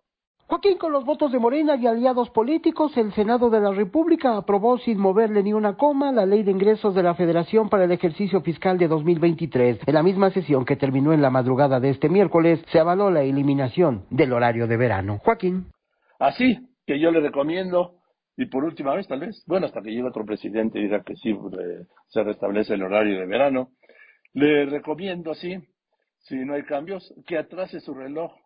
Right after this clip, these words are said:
Speaker 2: esta noche, sí, antes de irse a dormir, porque el cambio de horario es a las dos de la mañana. Mi recomendación siempre es hacerlo antes de irse a dormir el sábado, para ya amanecer con la nueva hora y no llevarse ningún susto.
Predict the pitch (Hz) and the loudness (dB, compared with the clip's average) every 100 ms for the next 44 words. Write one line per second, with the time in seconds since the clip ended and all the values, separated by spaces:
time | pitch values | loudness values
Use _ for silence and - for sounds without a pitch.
0 | _ - 170 - 160 170 - - 107 - | _ -16 -14 -12 -10 -12 -14 -20 -20 -16
1 | 220 196 _ _ 143 165 156 135 143 147 | -16 -16 _ _ -8 -8 -10 -10 -10 -8
2 | 131 123 117 139 143 _ _ _ _ _ | -8 -8 -10 -10 -12 _ _ _ _ _
3 | _ - 127 117 107 147 147 127 123 139 | _ -12 -10 -10 -8 -6 -4 -6 -4 -6
4 | 139 127 110 110 120 120 120 120 131 135 | -6 -8 -8 -10 -10 -8 -8 -8 -10 -10
5 | 113 _ _ _ 117 117 113 110 110 107 | -12 _ _ _ -8 -8 -8 -8 -8 -8
6 | 143 123 135 131 120 117 - 131 123 107 | -8 -6 -8 -8 -10 -12 -10 -6 -6 -6
7 | 98 123 131 120 107 104 98 98 120 113 | -4 -4 -4 -8 -12 -10 -8 -6 -6 -6
8 | 107 98 92 120 113 95 - 110 113 143 | -8 -10 -12 -10 -8 -8 -2 0 0 -4
9 | - _ _ _ _ _ - 113 110 123 | -10 _ _ _ _ _ -2 0 2 2
10 | 135 123 113 104 117 120 113 104 95 117 | 0 0 -4 -6 -8 -6 -8 -8 -6 -4
11 | 113 107 117 110 101 110 101 104 110 - | 0 0 0 -4 -6 -8 -4 -4 -6 -10
12 | 98 _ _ - 110 107 117 107 170 - | -18 _ _ -14 -12 -10 -10 -4 -4 -4
13 | - | -12